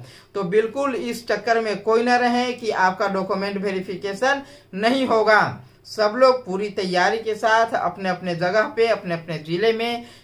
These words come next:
जहां पर भी document verification हो रहा है, आप लोग अपने अपने जिले में वहां पे पहुंचिए। हो सके कि आपका document verification हो,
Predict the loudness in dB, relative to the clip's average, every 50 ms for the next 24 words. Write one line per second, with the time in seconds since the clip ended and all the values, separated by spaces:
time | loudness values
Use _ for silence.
0 | _ -16 -6 -4 -2 0 0 0 0 0 0 0 0 0 -2 -2 -2 -4 -4 -4
1 | -4 -4 -4 -4 -4 -4 -4 -4 -6 -8 -8 -6 -8 -6 -6 -6 -4 -4 -2 0
2 | 2 2 2 2 2 0 0 0 0 0 0 0 0 0 2 0 2 2 2 2
3 | 0 -2 -4 -4 -4 -4 -6 -4 -2 -2 0 0 0 -2 -2 -2 -2 -2 -2 -2
4 | 0 2 2 2 2 -2 -8 -16 -20 -20 -20 _ _ -2 0 0 0 0 0 -2
5 | -2 -2 -2 -2 0 2 2 2 2 0 -2 0 -2 -2 -2 -2 -2 -2 2 2
6 | 2 2 2 0 -2 -2 -2 -2 -4 -4 -4 -4 -4 -4 -4 -4 -4 -4 -6 -8
7 | -8 -8 -8 -8 -8 -8 -8 -10 -8 -4 0 0